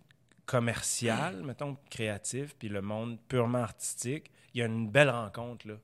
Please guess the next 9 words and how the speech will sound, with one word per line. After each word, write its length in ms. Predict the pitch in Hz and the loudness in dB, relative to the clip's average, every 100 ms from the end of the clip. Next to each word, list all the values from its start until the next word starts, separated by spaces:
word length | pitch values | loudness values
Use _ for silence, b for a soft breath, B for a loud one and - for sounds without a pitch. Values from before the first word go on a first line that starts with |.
| b b - | b b -8
Puis 100 | 107 | -2
chacun 460 | - 143 - 170 | 2 2 4 2
peut 160 | 170 139 | 2 -2
puiser 500 | - 135 127 123 156 | -4 -2 0 2 2
dans 160 | 135 | 0
les 260 | 110 107 107 | -2 -4 -4
ressources 420 | 104 107 - 143 | -2 -2 -2 -2
de 80 | 123 | -2
l'autre. 380 | 110 107 147 | 0 -2 -4